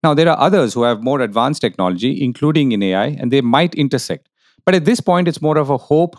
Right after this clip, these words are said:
rather than a strategy, and I would bet on, at this point, India's traditional I T rather than overfunded companies. And finally, and hopefully,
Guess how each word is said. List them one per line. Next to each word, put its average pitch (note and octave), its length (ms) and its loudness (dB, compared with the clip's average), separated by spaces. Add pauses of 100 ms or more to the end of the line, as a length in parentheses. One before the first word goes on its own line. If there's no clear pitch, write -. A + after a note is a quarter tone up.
rather B2+ 240 0
than C3 200 -2
a C#3+ 40 -6
strategy, G2 580 -6 (220)
and C3 120 0
I C#3 40 2
would B2 300 -2
bet D3+ 240 0
on, B2+ 260 0
at G2+ 140 -4
this D#3 160 -2
point, A#2+ 340 -2
India's C3 320 0
traditional D#3 520 -2
I A#2+ 140 2
T B2 300 -4 (200)
rather C#3+ 180 2
than C3+ 200 0
overfunded A2+ 640 -2
companies. E2 500 -6 (500)
And F#3 180 0
finally, F#3 640 2
and E3 140 2
hopefully, C3 560 -2